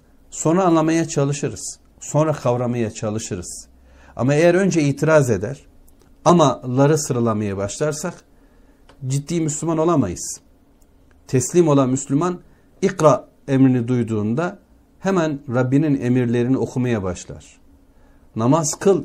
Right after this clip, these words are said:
emrini duyduğunda namaz kılar. Oruç tut emrini duyduğunda oruç tutar.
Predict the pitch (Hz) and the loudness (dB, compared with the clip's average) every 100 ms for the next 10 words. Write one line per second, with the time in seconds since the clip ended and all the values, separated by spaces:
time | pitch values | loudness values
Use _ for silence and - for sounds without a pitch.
0 | - 135 135 135 - 117 98 95 98 143 | -2 2 2 2 0 0 -2 -4 -6 -8
1 | 202 - _ - 117 123 147 - - 80 | -10 -16 _ -6 -2 0 0 -4 -10 -12
2 | - _ _ _ _ _ _ _ - 139 | -14 _ _ _ _ _ _ _ 2 4
3 | 160 - - 190 185 - - _ - 101 | 4 0 -2 -2 -2 -10 -20 _ -6 -4
4 | 98 98 107 104 139 165 180 185 196 143 | -4 -4 -4 -2 0 0 -2 -4 -4 -4
5 | 101 - | -6 -10